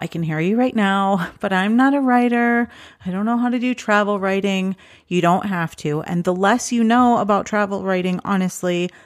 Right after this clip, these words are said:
the better. I'll talk a little bit more about that later in this episode, but first I want to talk about how a blog actually helps, because personally,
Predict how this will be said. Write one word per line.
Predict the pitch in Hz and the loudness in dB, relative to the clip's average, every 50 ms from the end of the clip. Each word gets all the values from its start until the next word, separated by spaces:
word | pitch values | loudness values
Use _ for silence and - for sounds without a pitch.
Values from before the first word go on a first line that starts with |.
| _ _ | _ _
the | - 185 | -6 -2
better. | 165 170 156 - - - - - _ _ _ - - - - _ _ - | 0 0 -2 -2 -4 -8 -10 -12 _ _ _ -20 -20 -20 -20 _ _ -2
I'll | 196 214 | -2 -2
talk | 208 220 247 254 254 - | 0 2 2 2 2 2
a | - - 202 | 0 0 2
little | 190 196 190 190 190 180 | 2 2 2 2 2 2
bit | 185 - - | 0 -2 0
more | 185 180 170 | -2 -2 -2
about | 170 170 160 156 - | 0 0 -2 -2 -2
that | - - - | -4 -6 -4
later | - 175 175 185 190 | -2 -2 -2 -2 -2
in | 196 | -2
this | 190 190 - - | -2 -4 -4 -4
episode, | 185 - 190 - - 185 180 170 | -4 -4 -4 0 0 0 0 0
but | - - - | -4 -8 -6
first | - 214 208 214 214 - - | -2 0 0 0 0 -2 -2
I | 190 | 0
want | 180 175 165 165 - | 0 0 -2 -4 -6
to | |
talk | - 175 165 - - | -6 -8 -6 -6 -6
about | 165 165 160 160 156 - - _ _ - - - _ - | -4 -2 -2 -2 -2 -4 -6 _ _ -20 -20 -20 _ -12
how | - - 220 220 214 208 | 0 4 4 6 6 6
a | 202 | 4
blog | 185 185 180 165 165 160 - | 4 4 4 4 4 2 0
actually | - 165 160 - - - 160 156 | -4 -6 -6 -6 -8 -6 -6 -6
helps, | 147 139 156 - - - - - | -4 -4 -6 -6 -6 -10 -14 -16
because | - - - - 151 147 143 143 151 - - - - - _ _ _ _ _ | -16 -16 -8 -6 -6 -6 -6 -6 -12 -16 -16 -16 -16 -16 _ _ _ _ _
personally, | - - 185 170 - - - 185 196 196 196 202 196 - | -10 -6 -6 -6 -6 -4 -4 -4 -2 0 0 -2 -2 -4